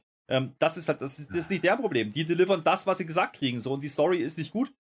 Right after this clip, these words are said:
Die Story ist, äh, vor allen Dingen dreimal gegen Wind ge-, hat die gestunken schon. Bei WrestleMania haben wir schon gesagt, „Ja, okay, wir gehen gegeneinander.“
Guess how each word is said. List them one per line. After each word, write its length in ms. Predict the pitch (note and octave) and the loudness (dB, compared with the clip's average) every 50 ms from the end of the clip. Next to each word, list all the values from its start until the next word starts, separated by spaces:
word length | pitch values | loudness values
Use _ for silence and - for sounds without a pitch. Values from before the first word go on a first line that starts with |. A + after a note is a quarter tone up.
| _ _ - | _ _ -6
Die 60 | D#3+ | -2
Story 280 | D#3+ - E3 F3+ F3 C#3+ | 2 4 4 4 4 4
ist, 240 | A2 E3+ - - | 2 0 0 0
äh, 100 | - D3+ | -2 -2
vor 140 | C#3 D3+ C#3+ | 2 2 4
allen 120 | C3 C3 F3+ | 4 4 2
Dingen 120 | E3+ C#3+ | 0 -4
dreimal 380 | - C3+ C3+ D3 E3 E3 D#3 C#3 | 0 2 2 2 4 2 0 0
gegen 200 | C#3+ C#3 C3+ C3 | 0 -2 0 -2
Wind 280 | D#3+ F#3+ G3+ - - | -2 -2 -4 -6 -6
ge-, 140 | - - - - | -8 -8 -6 -2
hat 160 | A#2+ C3+ C3+ | -4 -4 -2
die 80 | D3+ C#3 | -2 -6
gestunken 460 | C3+ C3 - - D#3 G3+ G3+ - C#3 | -4 -4 0 0 0 -2 -2 -6 -6
schon. 180 | - - B2 | -4 -4 0
Bei 100 | A#2 A#2 | 0 0
WrestleMania 420 | A#2 B2 B2 - A2+ B2+ D3 E3+ D3+ | 0 0 -2 -2 -2 -2 0 0 0
haben 80 | C3 | 0
wir 20 | B2 | 0
schon 120 | - C3 | -2 -6
gesagt, 200 | A#2+ B2 A2+ - | -6 -6 -4 -4
„Ja, 40 | A#2 | -4
okay, 260 | G2+ - A2 A2 G2+ _ _ _ _ _ _ _ - | -4 -4 -6 -6 -6 _ _ _ _ _ _ _ -10
wir 80 | A#2 | -6
gehen 140 | G#2+ A#2 G#2+ | -4 -4 -4
gegeneinander.“ 400 | G#2+ G#2 G2+ G2+ F#2+ F#2 F2 - | -4 -4 -4 -4 -4 -6 -6 -10